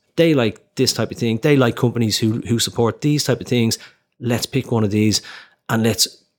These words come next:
kind of go after it and look like we support them. That's a, just the wrong way to do it. But it is a trend. I think importantly, brands that don't stand for anything really,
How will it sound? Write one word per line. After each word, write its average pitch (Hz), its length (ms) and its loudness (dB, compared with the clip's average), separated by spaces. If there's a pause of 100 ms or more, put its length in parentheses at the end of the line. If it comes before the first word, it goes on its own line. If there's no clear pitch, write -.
kind 110 200 -2
of 101 80 0
go 113 140 2
after 107 240 -2
it 78 40 -8
and 101 80 -2
look 110 180 -2
like 104 160 -4
we 107 60 -4
support 104 340 -2
them. 98 120 -2 (160)
That's 123 280 0
a, 104 100 -4
just - 200 -4
the 113 60 0
wrong 107 240 0
way 104 120 2
to 104 100 -4
do 110 180 2
it. 104 80 -2
But 156 120 2
it 180 100 0
is 247 160 2
a 165 40 -4
trend. 151 220 2
I 156 40 2
think 208 180 0
importantly, 147 500 2 (440)
brands 139 400 0
that - 260 -6
don't 135 380 0 (120)
stand 123 400 -4
for 131 140 -2
anything 127 460 -2
really, 131 340 0